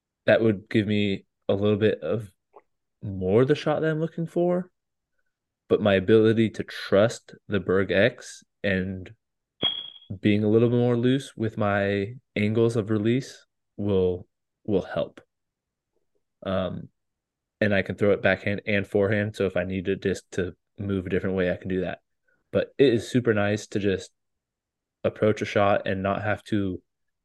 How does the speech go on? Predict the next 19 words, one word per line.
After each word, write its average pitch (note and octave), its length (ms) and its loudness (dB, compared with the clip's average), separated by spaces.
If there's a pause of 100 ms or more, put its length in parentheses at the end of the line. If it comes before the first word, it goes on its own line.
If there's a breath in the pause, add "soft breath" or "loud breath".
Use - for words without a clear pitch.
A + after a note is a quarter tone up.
(600)
kinda G2+ 200 -4 (140)
dial G2 420 2
down G2+ 380 0
on C#3+ 160 0
it E3+ 260 -2 (440)
to G2+ 120 -2
get G2 220 0
that A#2 140 4
distance B2+ 360 0
control D#3 680 2
and G2+ 240 -2
know G2+ 180 2
that G#2+ 160 2
the G2 80 0
disc G2 400 0
is G2 140 -2
just F#2 180 -4
going G2 280 -2 (220)
to - 180 -2